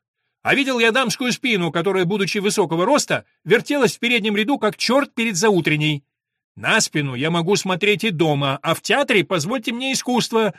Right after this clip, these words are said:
за которое заплачено. Пущай бы плакат на стену привесили, дескать, воспрещается публике вертеться с момента поднятия занавеса. Или пущай администрация пересаживает публику по ранжиру. Высоких взад, которые низенькие, пущай вперёд садятся.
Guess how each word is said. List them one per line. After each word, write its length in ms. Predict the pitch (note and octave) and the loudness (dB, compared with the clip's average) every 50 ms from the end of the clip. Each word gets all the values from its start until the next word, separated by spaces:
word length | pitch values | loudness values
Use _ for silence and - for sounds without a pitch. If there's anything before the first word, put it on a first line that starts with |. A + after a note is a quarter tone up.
| _ - | _ -6
за 180 | F#3 D#3+ G#3+ | -4 -4 -2
которое 340 | G#3 G#3+ G#3 C4 B3+ B3 A3+ | 0 0 0 0 2 2 2
заплачено. 640 | F3+ G#3 G3+ G#3 E3+ D3+ C#3+ - E3 D3 C#3+ C#3 - _ _ _ _ _ _ - | 2 2 2 2 0 0 0 0 -2 -2 -2 -4 -6 _ _ _ _ _ _ -2
Пущай 300 | C4+ C4 - D4+ C#4+ G#3+ | 0 0 4 4 4 4
бы 120 | G3+ A3+ | 4 0
плакат 540 | F3+ - E3 F3 C4 C#4 - C4+ A#3+ F#3+ E3+ | 0 0 0 0 2 2 2 2 2 2 0
на 140 | F#3+ F#3+ F3+ | 0 -2 -2
стену 340 | - - G3+ F3 E3+ F3 D#3 | 0 0 0 0 0 -2 -2
привесили, 560 | - G3 G#3+ G3 F3+ D#3+ - F3 D#3 D3+ D3 | -2 -2 0 0 0 0 0 -2 -2 -2 0
дескать, 400 | D3+ G3+ F#3+ - - G#3 F3 - - | 0 -2 -2 0 -2 -2 -4 -4 -6
воспрещается 920 | F#3+ B3+ C#4+ - - D4+ D4 C#4 - - A3 G#3+ G#3+ G3+ G3+ E3+ - A3+ | -2 -2 -2 0 0 0 0 2 2 2 2 4 6 6 4 4 2 0
публике 520 | G#3+ - A3+ A3+ A3 G3+ G#3+ A3 - A3+ G#3+ | 0 2 2 2 2 2 0 -2 0 0 0
вертеться 520 | G3+ G#3+ F3 - G#3+ G#3+ G#3 F#3 - G#3+ | 2 0 0 2 2 2 2 2 0 -2
с 120 | F#3+ - G#3 | -2 -2 -2
момента 500 | G#3+ G3+ F#3 G3 G#3+ A3 G#3+ A#3+ B3 G#3+ | -2 0 0 0 -2 -2 -2 -2 -2 0
поднятия 520 | - G3+ F3+ D#3+ F3+ F3+ F#3+ F3 A#3+ A#3 | 0 0 0 2 0 0 0 0 0 0
занавеса. 600 | G#3 F3+ A3+ F3+ C#3+ B2+ A#2+ A2 - - G2+ F#2+ _ _ _ _ _ _ _ - | 2 2 2 0 0 -2 -6 -8 -8 -8 -10 -12 _ _ _ _ _ _ _ -4
Или 160 | A#3+ C#4 D#4 | 0 0 0
пущай 320 | - D4+ C#4 - D4 C#4 C4+ | 2 0 0 2 4 4 4
администрация 720 | A3+ A#3 B3+ B3 A3+ - - F#3 F#3 F#3 - - G#3+ G3+ | 4 2 -2 -2 -2 -2 0 2 2 2 4 4 2 4
пересаживает 720 | - C4 A#3+ A3+ - - D#3 C#3+ D#3+ D#3 G3 B3+ B3+ F3 | 4 2 0 0 0 0 0 2 2 2 0 -2 -4 -4
публику 380 | - B3+ A3 F3 D#3+ C#3+ D3 D3 | -2 -2 0 0 0 -2 -2 -2
по 100 | D3 F3 | -2 -2
ранжиру. 480 | E3+ F#3+ G3 D3+ E3 C3+ G2+ F#2+ - _ _ _ _ - | -2 0 -2 -2 -2 -4 -4 -6 -16 _ _ _ _ -6
Высоких 460 | - - - - D4+ D#4 - A3+ G3 C3+ | -2 0 0 2 2 0 2 0 0 0
взад, 440 | C3 A2 C3+ F3 G3+ G3 - - _ _ _ _ _ - | -2 0 2 2 2 2 0 -6 _ _ _ _ _ -2
которые 360 | B3+ B3+ - D4 B3 G#3 F3 | -2 0 2 2 2 2 2
низенькие, 420 | E3+ F#3+ G#3+ G#3+ D4 C#4 A3 C#4 | 2 0 -2 -2 -4 -2 -4 -4
пущай 300 | A3 - D#3+ - G#3 A#3 | -4 -2 -2 -2 -2 -2
вперёд 380 | - - C#4 A#3+ F#3+ E3+ D#3+ - | 0 0 2 2 2 2 2 0
садятся. 580 | - F3+ E3 E3+ E3 D3+ - - E3+ C3 D3+ | -2 0 0 0 0 -2 -2 -4 -4 -4 -6